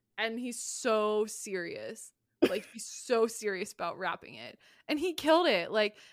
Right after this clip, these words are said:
at first I thought it was gonna cut to Hobie, 'cause I could see Hobie, like, kind of getting ready in the back. So I thought Tae was doing, like, a shorter verse or, like, part of it.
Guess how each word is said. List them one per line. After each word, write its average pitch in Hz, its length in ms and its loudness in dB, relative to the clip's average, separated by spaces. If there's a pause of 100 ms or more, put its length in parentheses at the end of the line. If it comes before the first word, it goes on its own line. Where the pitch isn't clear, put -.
at 233 120 -2
first 415 260 -2
I 320 80 2
thought 285 220 2
it 262 40 4
was 240 160 -2
gonna 220 180 -4
cut - 180 -4
to 226 100 -6
Hobie, 220 440 0
'cause 302 140 -2
I 233 100 2
could 233 180 -4
see 247 240 -4
Hobie, 202 360 0
like, 180 160 -2
kind 185 240 -4
of 180 80 -16
getting 165 220 -4
ready 170 220 -2
in 180 100 -4
the 147 60 -8
back. 131 420 -2 (340)
So - 140 -4
I 196 100 2
thought 208 220 -2
Tae 190 200 0
was 190 180 -4
doing, 196 260 -2
like, 175 180 -6
a 151 60 -8
shorter 202 380 -2
verse 165 360 -6
or, 208 100 -4
like, 170 220 -6
part 156 240 -10
of 202 100 -10
it. 269 260 -4